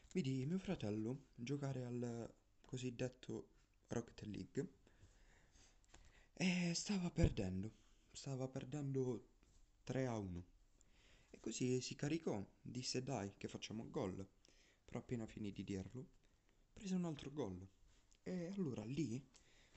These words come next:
parte la vera competitività. Cioè, iniziò a gasarsi, impazzire, e iniziò a scrivere in chat: "Noob, che fortuna", così, robe del genere. Però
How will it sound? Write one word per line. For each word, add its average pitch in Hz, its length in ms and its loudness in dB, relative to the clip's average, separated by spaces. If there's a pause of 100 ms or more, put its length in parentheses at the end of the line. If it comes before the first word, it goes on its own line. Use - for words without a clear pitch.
parte 143 300 -4
la 143 100 0
vera 151 240 -2
competitività. 120 760 -4 (680)
Cioè, - 180 -12
iniziò 143 800 -2
a 123 280 -2 (840)
gasarsi, 110 880 0
impazzire, - 1200 -4 (640)
e 117 260 -4
iniziò 120 280 -2
a 117 40 -2
scrivere 113 340 -2
in 110 80 -2
chat: 110 300 -4
"Noob, 131 400 0
che 131 120 -4
fortuna", 123 760 -4
così, - 280 -8 (300)
robe - 280 -6 (240)
del 101 180 -4
genere. 98 460 -2 (640)
Però 226 320 0